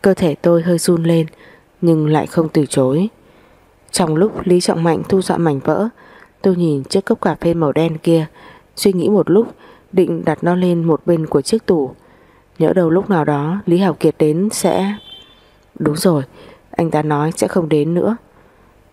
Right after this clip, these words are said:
Tôi lấy tay cầm của chiếc cốc giơ lên giữa không trung, nhất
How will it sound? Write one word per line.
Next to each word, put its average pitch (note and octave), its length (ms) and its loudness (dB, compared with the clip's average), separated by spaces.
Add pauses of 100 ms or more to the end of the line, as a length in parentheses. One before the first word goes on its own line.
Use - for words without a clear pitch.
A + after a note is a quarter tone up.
(140)
Tôi F3 120 2
lấy D#3+ 220 2
tay F#3 200 0
cầm D#3 320 -2
của C#3+ 140 0
chiếc - 240 -2
cốc A3 240 -2
giơ F#3 180 2
lên E3 180 2
giữa - 160 2
không F#3 200 -2
trung, E3+ 300 0 (600)
nhất G#3 120 2